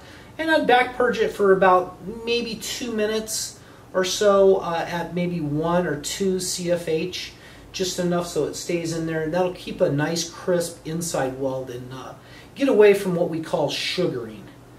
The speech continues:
Um, another thing that we can do on, on this to take some heat out of it is maybe run on pulse. But being that I don't have any test pieces on this exhaust, it's just kind of like a one-shot deal. So I don't wanna take the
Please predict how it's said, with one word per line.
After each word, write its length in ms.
Um, 460
another 320
thing 200
that 120
we 120
can 140
do 280
on, 420
on 220
this 380
to 120
take 220
some 160
heat 280
out 160
of 120
it 120
is 200
maybe 340
run 300
on 260
pulse. 640
But 320
being 280
that 120
I 140
don't 240
have 260
any 300
test 400
pieces 720
on 180
this 180
exhaust, 680
it's 160
just 240
kind 140
of 60
like 160
a 40
one-shot 720
deal. 220
So 240
I 80
don't 180
wanna 180
take 280
the 340